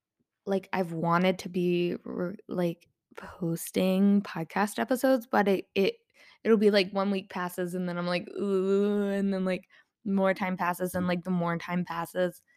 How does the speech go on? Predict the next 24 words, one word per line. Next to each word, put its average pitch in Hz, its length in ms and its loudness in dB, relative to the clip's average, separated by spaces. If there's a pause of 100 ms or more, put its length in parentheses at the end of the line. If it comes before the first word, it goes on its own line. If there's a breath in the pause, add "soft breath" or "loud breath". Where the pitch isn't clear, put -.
(560)
the 190 80 2
l-, 175 420 0
like, - 360 0 (600)
harder 175 300 2
it 180 120 4
feels 175 380 0
to - 100 -6
get 180 160 -4
back 185 220 -6
into 196 300 -2
it. 269 200 0 (1000 soft breath)
So, 202 500 4 (180)
I 190 120 2
was 202 160 2
just, 196 360 -2
like, 196 300 2
it 208 160 2
literally 208 600 2
will 226 140 0
keep 208 180 -8
me 180 140 -2
up 170 120 -4
at 170 100 -2
night - 300 -6